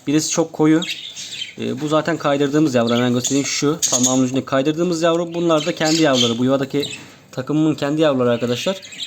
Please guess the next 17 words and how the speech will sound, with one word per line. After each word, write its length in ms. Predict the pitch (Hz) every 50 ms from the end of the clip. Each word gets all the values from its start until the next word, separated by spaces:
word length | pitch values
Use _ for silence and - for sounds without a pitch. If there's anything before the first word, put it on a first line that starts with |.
| - - - - - - - - - _ -
E, 440 | - - - - - - 50 50 -
o 160 | - 196 196
yavru 240 | 190 190 190 190 185
hasta 260 | 185 180 - - -
olduğu 240 | 190 185 185 185 196
için 260 | 175 160 170 175 185 180 - - - - - - -
hani 180 | 135 135 139
bir 100 | 156 156
hastalığı 480 | 131 139 147 143 - 165 160 160 165 160
var 140 | 170 160 143
yani 280 | 139 127 127 127 123
illaki. 420 | 123 127 127 127 127 - 185 185 - - - -
Ten 200 | - 156 143 143
rengi 260 | 147 147 151 151 151
bile 200 | 143 143 135 131
normal 340 | 131 135 139 139 135 135 131
değil. 200 | 156 160 175 185